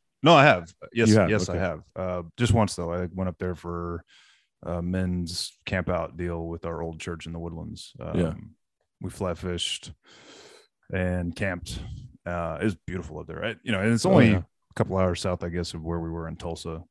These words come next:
Speaker 1: That eastern
Speaker 2: Mm-hmm.
Speaker 1: part of Oklahoma is highly underrated.
Speaker 2: Oh, it's gorgeous. Yeah.
Speaker 1: Yeah.
Speaker 2: Um, and then the next day I took him, uh, fly fishing for, he'd never been fly fishing. So we got a guide and went out for the day, morning trip.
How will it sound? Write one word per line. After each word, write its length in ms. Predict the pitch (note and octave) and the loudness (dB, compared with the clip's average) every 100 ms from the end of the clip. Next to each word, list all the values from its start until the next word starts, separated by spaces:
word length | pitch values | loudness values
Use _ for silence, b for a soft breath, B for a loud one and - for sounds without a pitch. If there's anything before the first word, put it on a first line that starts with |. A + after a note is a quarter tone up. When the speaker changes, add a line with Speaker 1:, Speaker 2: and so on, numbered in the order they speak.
| - | -6
Speaker 1:
That 180 | F#2+ G#2+ | -2 0
eastern 260 | F2 E2+ | 0 0
Speaker 2:
Mm-hmm. 80 | E2+ | -2
Speaker 1:
part 140 | F2+ | -4
of 80 | F2 | -4
Oklahoma 540 | F2 E2 E2+ E2+ E2 D#2+ | -8 -8 -6 -6 -4 -6
is 220 | D#2+ - _ - | -8 -12 _ -14
highly 380 | - F#2+ F2 D2+ | -6 -6 -6 -8
underrated. 540 | E2 D#2+ D#2+ D2+ D#2+ - _ b b b b b | -8 -8 -8 -8 -10 -12 _ b b b b b
Speaker 2:
Oh, 100 | G#2+ | 0
it's 120 | E2+ - | 2 0
gorgeous. 440 | D#2 E2 D2+ - | 0 0 -2 -2
Yeah. 160 | E2 D#2 | -2 -2
Speaker 1:
Yeah. 140 | E2 - - | -4 -10 -8
Speaker 2:
Um, 300 | F2 E2 D2+ - _ b b b - | -4 -4 -6 -12 _ b b b 2
and 80 | G#2 | 4
then 140 | G#2 | 6
the 100 | G2+ | 6
next 240 | G2 - - | 6 4 4
day 200 | G2 F#2 | 4 6
I 40 | |
took 260 | F2 G2+ F2+ | 4 2 4
him, 440 | F#2+ F#2+ F2 E2+ _ _ _ - | 6 6 6 2 _ _ _ -12
uh, 440 | E2+ E2+ E2 D#2+ D2+ | -6 -2 0 0 -2
fly 220 | - F#2+ | 4 4
fishing 360 | - F2 D2+ D2 | 4 0 -2 -4
for, 240 | D#2+ D#2+ | -2 -2
he'd 200 | E2 G2 | 0 2
never 180 | F#2+ F2 | 2 2
been 160 | E2+ D#2+ | 0 -2
fly 180 | D#2+ | -4
fishing. 380 | D2+ D2+ - D2 C#2+ | -4 -6 -6 -8 -6
So 360 | D#2+ D#2 D2+ - | -2 -2 -4 -8
we 80 | D#2 | -4
got 160 | E2 E2 | 0 0
a 60 | |
guide 400 | D2 D#2 D#2 D2+ | -2 -2 -2 -2
and 180 | D2+ D2 _ b b b b b b b b _ | -2 -6 _ b b b b b b b b _
went 160 | A2+ A2 | 4 6
out 220 | G#2 G#2+ | 6 2
for 100 | - | 0
the 100 | G2+ F#2+ | 2 4
day, 380 | G2 A2+ C#3 B2+ B - | 6 6 4 0 B 0
morning 340 | G#2+ A2 A#2 | 4 6 4
trip. 280 | A#2 A2+ B2 | 4 2 2